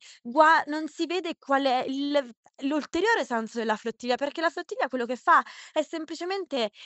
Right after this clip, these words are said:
ehm, avvicinare le gravissime violazioni che il governo israeliano fa tutti i giorni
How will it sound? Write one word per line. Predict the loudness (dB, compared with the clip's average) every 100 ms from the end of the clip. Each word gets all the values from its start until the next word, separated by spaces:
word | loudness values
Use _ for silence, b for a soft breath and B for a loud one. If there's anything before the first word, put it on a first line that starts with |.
| B
ehm, | -2 2
avvicinare | 2 0 -6 -6 -2 0 0 -2
le | -2
gravissime | -4 -4 -6 -8 -6
violazioni | -2 0 0 -2 -6 -4
che | -4
il | -2
governo | 0 0 0
israeliano | -6 -4 0 0 -2
fa | -4 -4
tutti | -4 -10 -12
i | -8
giorni | -2 0 0 -2 -8